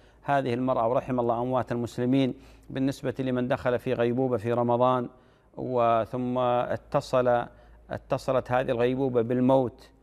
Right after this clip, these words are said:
وما استطاعت تستيقظ لتقضي، ما عليها شيء، ليس على الميت شيء في هذا، وكذلك الحي من أولادها ليس عليهم شيء في هذا،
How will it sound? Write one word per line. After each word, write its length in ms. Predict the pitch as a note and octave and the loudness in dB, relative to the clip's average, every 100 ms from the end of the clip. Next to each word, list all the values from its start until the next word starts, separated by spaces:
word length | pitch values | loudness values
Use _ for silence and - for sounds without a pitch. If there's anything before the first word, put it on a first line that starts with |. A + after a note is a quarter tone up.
| - | -8
وما 200 | B2+ C3 | -4 -4
استطاعت 640 | - C3+ - C3+ B2+ - | -4 -4 0 0 0 -4
تستيقظ 520 | - - C#3 C3+ C3 | -12 -4 -2 0 -2
لتقضي، 640 | C3 B2 D3 - D3 F3+ - | -4 0 0 0 -2 -2 -4
ما 240 | B2+ C3 | -6 -4
عليها 340 | B2+ B2 A#2+ A2+ | -2 0 0 0
شيء، 300 | - G#2+ F2+ - - - - | 0 -4 -4 -12 -20 -20 -10
ليس 300 | C3 C3+ B2+ | -2 -2 0
على 160 | B2+ C3 | 2 2
الميت 640 | B2+ C3 C3 A#2 A#2+ B1+ | 2 2 2 0 -4 -4
شيء 240 | - C3 B2 | -2 -2 0
في 180 | B2 | 0
هذا، 260 | B2 C#3+ D3 | 0 0 -2
وكذلك 600 | B2 - A#2+ B2+ B2 - | -4 -2 2 2 2 0
الحي 540 | A#2+ A#2 - C3 D3+ - - - - | -2 -2 0 0 0 -4 -16 -16 -6
من 140 | C3+ | -2
أولادها 540 | B2+ B2+ C3 B2 A2+ | 2 4 4 2 0
ليس 240 | A#2 C3+ - | -2 -2 0
عليهم 360 | A#2+ B2 A#2+ | 2 2 2
شيء 220 | G#2+ B2+ B2 | 0 -2 -4
في 160 | A#2 | -2
هذا، 380 | A2+ C3+ D3 F3+ | 0 2 2 0